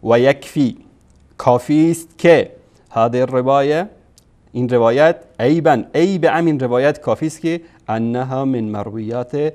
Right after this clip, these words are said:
سلیم ابن قیس و هو من المشبوهین والمتهمین. این سلیم ابن قیس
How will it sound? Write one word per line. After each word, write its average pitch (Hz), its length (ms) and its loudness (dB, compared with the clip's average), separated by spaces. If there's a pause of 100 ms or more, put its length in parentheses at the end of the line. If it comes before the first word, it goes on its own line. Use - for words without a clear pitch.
(160)
سلیم 113 460 -4
ابن 151 220 -4
قیس 147 580 -4 (400)
و 110 100 0
هو 135 320 0
من 156 180 -2
المشبوهین 156 1000 -2
والمتهمین. 190 840 0 (380)
این 185 140 -2
سلیم 139 400 0
ابن 127 220 -2
قیس 190 440 -4